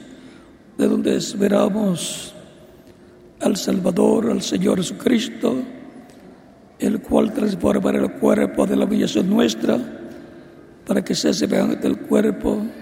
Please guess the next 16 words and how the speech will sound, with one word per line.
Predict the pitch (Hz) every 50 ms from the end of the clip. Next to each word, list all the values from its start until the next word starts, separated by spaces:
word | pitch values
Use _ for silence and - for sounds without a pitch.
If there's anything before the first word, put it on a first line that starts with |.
| - - - - - - - - - - - - - - - - - - - - - -
de | 202 202
la | 196 190
gloria | 190 - 202 - - - -
suya, | - - 226 226 214 - - - - - 233 - - - - - - - - - - - - - - - - - - - - - - - _ _ _ _ - - - - _ _ -
por | 208 202 202
el | 208 196
poder | - 196 196 214 214 196 202 220 220 202 180 156 - - - - - - - - - - - - - - - - - - - - - - - - - - - - - - - - - - - - - - -
con | - 190 190 196
el | 190 180
cual | - - 226 220 214 -
puede | - - 190 196 -
también | 202 185 175 - - - -
sujetar | - - - - - - - -
a | -
sí | - - -
mismo | - - - - - - - 226 220